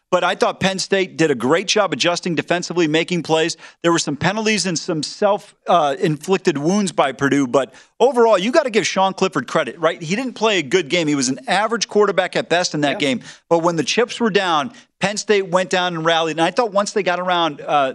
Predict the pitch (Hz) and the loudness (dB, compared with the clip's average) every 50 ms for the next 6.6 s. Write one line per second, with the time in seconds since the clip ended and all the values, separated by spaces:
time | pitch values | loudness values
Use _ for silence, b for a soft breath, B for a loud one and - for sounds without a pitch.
0 | - _ 156 131 - - 180 185 180 - 185 170 151 156 160 156 160 170 165 160 | -6 _ -10 -10 -6 -6 -4 -6 -2 -2 -2 0 2 2 0 2 2 0 0 -2
1 | 151 139 - 165 160 156 151 156 156 151 156 156 151 147 139 131 113 110 151 143 | -2 -2 -2 -2 -2 0 0 0 0 2 0 -2 -2 -2 -2 -2 -2 -2 -6 -6
2 | - - 147 156 156 156 165 151 147 139 139 135 151 151 151 - - - 151 143 | -6 -2 0 0 0 0 -2 -2 0 0 0 0 0 -2 -4 -4 -6 -6 -4 0
3 | 143 143 139 143 - - 160 147 156 170 175 - b b b b b b _ _ | 0 0 0 -2 -2 0 0 0 0 0 -4 -8 b b b b b b _ _
4 | _ _ _ - 151 - - 147 151 165 165 139 123 - - - 135 123 113 113 | _ _ _ -6 -4 -4 -2 -2 0 0 0 0 -2 -2 -4 -2 -2 -2 0 -2
5 | 117 120 123 135 135 160 147 - - 156 139 139 139 139 123 107 143 123 120 117 | -2 -4 -4 -4 -4 -6 -8 -2 0 0 0 0 -2 -4 -4 -2 -2 -4 -2 -4
6 | 120 113 117 110 107 101 - - - 104 98 90 | -4 -2 -2 -4 -4 -6 -8 -10 -8 -8 -8 -10